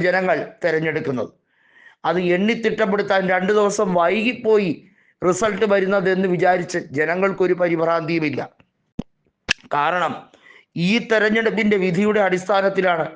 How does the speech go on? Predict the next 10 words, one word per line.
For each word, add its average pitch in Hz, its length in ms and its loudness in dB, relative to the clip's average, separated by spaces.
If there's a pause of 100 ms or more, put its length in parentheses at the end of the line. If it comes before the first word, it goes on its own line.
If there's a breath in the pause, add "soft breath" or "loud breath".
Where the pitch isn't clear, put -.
(120)
അടുത്ത 165 200 -2 (120)
അഞ്ചു 180 300 0
കൊല്ലത്തെ 170 380 0 (840)
ജനങ്ങളെ 190 600 0 (380)
ആര് 190 320 0 (120)
നയിക്കണം 180 540 -2 (240)
എന്ന് 156 220 -2
നിർദ്ദേശിക്കുന്നത്. 143 640 -4 (400)
ഭരിക്കാനല്ല, 165 840 0
മറിച്ച് 185 440 0